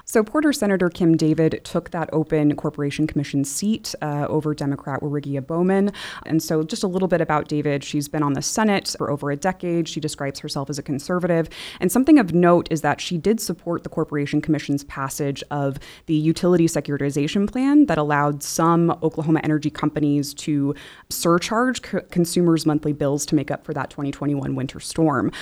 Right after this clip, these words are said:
And she said that plan prevented the costs from being passed on to the consumer. It would have bankrupted families, um, as well as energy companies. So she's very supportive of that plan. I think going forward, um, that conversation about how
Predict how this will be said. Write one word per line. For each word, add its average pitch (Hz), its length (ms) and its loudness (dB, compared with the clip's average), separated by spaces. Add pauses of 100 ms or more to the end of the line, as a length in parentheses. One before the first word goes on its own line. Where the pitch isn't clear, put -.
(200)
And 185 120 2
she 277 140 2
said 262 240 4
that 190 200 2
plan 175 320 4
prevented 151 360 0
the 147 80 0
costs 143 380 -2
from 151 180 0
being 139 220 -2
passed 127 340 -8
on 143 100 0
to 135 60 -4
the 147 80 -4
consumer. 240 720 2
It - 100 -4
would 147 120 0
have 139 140 -4
bankrupted 143 520 -6
families, 175 560 2 (260)
um, 156 220 4
as 135 100 -4
well 127 140 0
as 123 160 -4
energy 180 320 4
companies. 156 480 2
So 165 100 -4
she's 175 200 -4
very 220 220 0
supportive 160 580 -2
of 147 180 -2
that 151 180 -6
plan. 156 400 -2 (300)
I 165 100 -2
think 156 300 2
going 165 320 4
forward, 180 640 0
um, 156 220 2
that 151 140 0
conversation 160 800 0
about 147 280 -2
how 165 240 -2